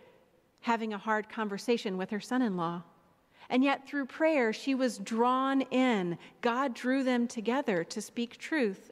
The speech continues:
and honesty. Advent is one of those times in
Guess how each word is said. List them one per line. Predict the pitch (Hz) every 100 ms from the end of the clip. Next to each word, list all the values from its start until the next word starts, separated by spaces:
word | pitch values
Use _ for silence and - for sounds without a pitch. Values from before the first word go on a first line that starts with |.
| -
and | 240
honesty. | 269 277 214 - - 202 202 - _ _ _ _ _ _ _ _ _ _ _ _ _ _ _ _ _ _ _ _ _ _ _ _ _ _ _ _ - - - -
Advent | 240 262 233 226
is | - 208
one | 214
of | 208
those | 202 196
times | - 226 214 214 208 -
in | 202 196 202